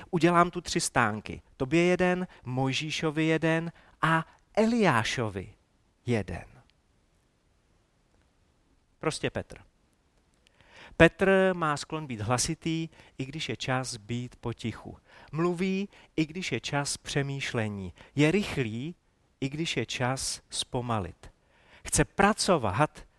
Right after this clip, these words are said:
i když je čas čekat. Pořád by něco stavěl, i když je čas se prostě jen nadechnout v Boží přítomnosti.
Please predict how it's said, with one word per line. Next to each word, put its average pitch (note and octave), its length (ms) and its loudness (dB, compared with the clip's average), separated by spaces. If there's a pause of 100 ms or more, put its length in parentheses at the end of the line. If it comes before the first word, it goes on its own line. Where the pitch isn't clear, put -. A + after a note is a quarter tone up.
(420)
i C3+ 100 2
když D#3 240 -4
je G#2+ 100 -2
čas - 480 -4 (120)
čekat. - 580 -4 (280)
Pořád F#3 340 6
by E3 140 -2
něco E3 260 -2
stavěl, A#2+ 760 0 (460)
i C#3 80 0
když C#3+ 260 -2
je B2+ 100 -2
čas C#3 360 -2
se - 240 -2
prostě - 480 -6
jen B2 260 -2
nadechnout C#3+ 680 -4
v - 100 -20
Boží B2 300 -8
přítomnosti. A2 880 -10